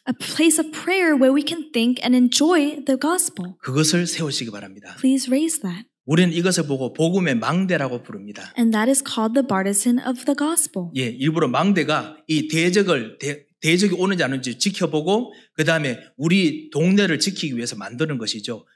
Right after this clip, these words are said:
Speaker 2: 이 성경에 망대라고 자주 나오죠. 그래서 망대라고 부릅니다.
Speaker 1: And a partisan is in the Bible. It is a structure where you can see the enemies coming towards the city and also protect your city.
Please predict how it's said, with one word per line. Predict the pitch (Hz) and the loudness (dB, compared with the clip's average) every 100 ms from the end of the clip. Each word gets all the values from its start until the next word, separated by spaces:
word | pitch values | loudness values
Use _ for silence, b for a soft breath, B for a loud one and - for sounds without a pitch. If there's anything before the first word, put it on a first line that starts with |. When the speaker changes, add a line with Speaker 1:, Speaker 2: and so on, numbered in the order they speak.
| _ | _
Speaker 2:
이 | 139 135 | -6 -4
성경에 | - - 185 185 135 | -2 0 2 0 -2
망대라고 | 107 131 190 156 110 | -2 -2 0 0 -2
자주 | 110 135 143 | -6 -6 -6
나오죠. | 117 104 107 101 | -8 -8 -12 -10
그래서 | 135 139 156 151 B | -6 -4 -4 -6 B
망대라고 | - 127 165 143 113 101 | -6 -2 0 -2 -4 -10
부릅니다. | - 98 113 117 - _ | -16 -20 -16 -16 -18 _
Speaker 1:
And | 247 | 2
a | 233 | 4
partisan | 214 226 240 254 262 247 | 4 2 2 4 4 2
is | 240 233 - | 4 2 2
in | 240 233 | 4 4
the | 214 | 2
Bible. | 233 262 294 302 | 0 0 2 2
It | 254 | 2
is | 240 | 2
a | 240 | 2
structure | 214 285 294 - 302 | 0 0 -2 2 2
where | 269 247 | 4 2
you | 233 | 0
can | 226 240 | 2 2
see | 220 - 320 330 311 - | 2 2 4 2 0 -2
the | 262 - | 0 2
enemies | 254 277 262 247 | 2 4 4 4
coming | - 247 247 233 | 0 0 2 0
towards | - 311 330 320 - - | 0 0 0 0 -2 -4
the | 247 | -4
city | 233 240 233 247 | -2 0 0 -2
and | 214 220 | -2 -2
also | 220 220 254 | 0 -2 -4
protect | 285 277 - 370 - | -6 -6 -6 -8 -6
your | 214 | -6
city. | - 185 185 | -4 -6 -10